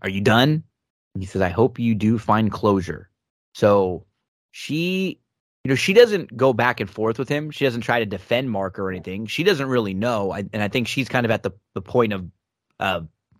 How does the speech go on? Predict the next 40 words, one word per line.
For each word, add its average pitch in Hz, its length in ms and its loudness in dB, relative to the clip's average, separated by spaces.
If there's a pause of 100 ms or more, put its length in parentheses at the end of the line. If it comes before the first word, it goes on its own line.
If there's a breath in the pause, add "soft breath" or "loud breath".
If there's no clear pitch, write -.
you 110 80 -6
know, 98 80 -4
she's 104 180 -8
beyond 110 440 4
defending 90 400 -6
Mark. - 340 -14 (460)
And 98 460 0 (480)
so 120 140 2
this 165 240 0
is, 147 360 2 (560)
this 254 140 -4
is 175 120 4
a 110 80 2
tough 123 240 0
spot 110 320 -2
for 95 140 -6
her 95 240 -4
'cause 92 160 -10
she's, 143 360 -4 (200)
she's 175 240 -4
here 127 180 2
now. 107 220 2
And 104 80 -2
like 107 140 -4
you 98 60 -8
said, 95 180 -2
her 104 120 -2
whole 135 300 2
world 117 320 4
is 98 100 -2
being 101 240 -2
thrown 107 320 0
upside 95 300 -4
down. 98 320 -2 (240 loud breath)
She - 160 0
has 127 180 2
important 135 600 0 (880 soft breath)
tasks - 500 0
at 104 100 -2
hand, 120 480 -2